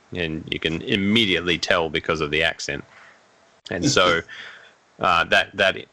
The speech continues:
earned a, a sub, a sub right away and, and, and started following his videos. But then I actually found out when I started joining Facebook groups and,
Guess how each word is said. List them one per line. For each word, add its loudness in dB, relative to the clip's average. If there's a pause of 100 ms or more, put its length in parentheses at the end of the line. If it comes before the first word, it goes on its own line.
earned 2
a, 2
a 0
sub, 0
a -2
sub 2
right 4
away 2
and, 0
and, -2
and -4
started 0
following 0
his -2
videos. 2
But 0
then 4
I 4
actually -2
found -2
out -2
when 0
I 0
started -2
joining -2
Facebook -2
groups -2
and, -6